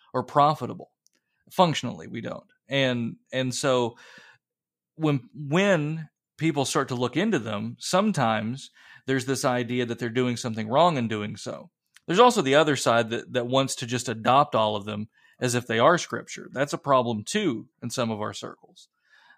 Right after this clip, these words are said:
At the very least, though, we can say that the Apocrypha helps us understand the intertestamental period to some degree and does inform us a little bit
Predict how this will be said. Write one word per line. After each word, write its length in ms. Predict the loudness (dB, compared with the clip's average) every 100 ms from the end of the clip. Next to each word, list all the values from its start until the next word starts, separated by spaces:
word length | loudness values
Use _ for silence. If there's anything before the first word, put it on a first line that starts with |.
| _ -6
At 120 | -2
the 80 | 0
very 300 | 2 2 2
least, 420 | 0 0 -2 -2
though, 140 | 0
we 120 | 0
can 140 | -2 -4
say 200 | -2 -2
that 200 | -2 -4
the 140 | -6
Apocrypha 640 | -6 -2 -2 -2 -6 -6 -2
helps 340 | -2 -2 -4
us 140 | -6
understand 480 | -6 -8 -8 -8 -6
the 120 | -6
intertestamental 720 | -8 -8 -8 -8 -6 -6 -6 -10
period 380 | -8 -8 -8 -12 _ _ _ _
to 80 | -4
some 240 | -2 0
degree 480 | -2 -4 -4 -4 -8 _ _ _ _ -4
and 220 | -2 2
does 520 | 4 4 2 -6 -10 -10
inform 420 | -10 -6 -4 -4
us 140 | -4
a 60 | -4
little 240 | -2 0
bit 260 | 0 -2